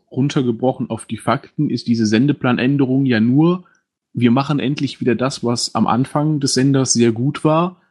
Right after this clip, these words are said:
Formate, die sehr gut funktioniert haben, die vielleicht schon vor dem Live-Sender überhaupt sehr gut funktioniert haben, ähm, und die Einschnitte, die dafür gemacht werden, äh,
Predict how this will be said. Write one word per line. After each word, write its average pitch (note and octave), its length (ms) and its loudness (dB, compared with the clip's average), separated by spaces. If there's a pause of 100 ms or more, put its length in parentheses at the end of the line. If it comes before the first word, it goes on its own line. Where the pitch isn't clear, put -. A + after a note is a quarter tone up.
Formate, A#2+ 460 0
die A#2 120 -6
sehr A#2 220 0
gut A#2 160 -2
funktioniert B2+ 580 0
haben, C3+ 240 0
die A2 100 -2
vielleicht A2 260 -4
schon A2 140 0
vor C3+ 220 0
dem A2+ 140 4
Live-Sender A#2+ 440 0
überhaupt A#2 380 -2
sehr C#3+ 140 2
gut C3 140 -2
funktioniert C3+ 480 -2
haben, C3+ 320 0 (640)
ähm, A#2 420 2 (320)
und A#2+ 200 0
die A#2 140 2
Einschnitte, C#3+ 520 -4
die A#2+ 120 -8
dafür A#2 300 -2
gemacht A2+ 400 -2
werden, C3 460 0 (520)
äh, - 100 -14